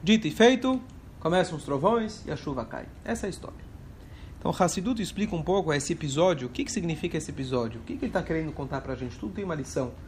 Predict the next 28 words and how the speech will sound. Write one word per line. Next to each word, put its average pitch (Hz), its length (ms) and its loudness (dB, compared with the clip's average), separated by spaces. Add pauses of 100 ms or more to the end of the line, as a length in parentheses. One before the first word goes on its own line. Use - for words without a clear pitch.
(300)
Tá? 151 180 6
O - 80 0
Rabi 147 160 -4
Shimon 165 220 0
tava 123 200 0
lá, 269 220 4
pediram 180 380 0
chuva 151 240 0
pra 160 140 4
ele, 277 280 2
falou 135 260 0
um - 40 -2
passuco, 220 400 0
tarará, 247 420 2
e 254 140 2
resolveu. 185 500 2
O - 500 -14
que 247 120 -4
que 226 100 0
isso 214 140 -2
ensina 165 320 -4
pra 131 160 -6
gente? 117 260 -6 (500)
Por 160 120 -2
isso 170 100 -2
eu - 60 0
peguei 147 280 2
esse, 120 380 -2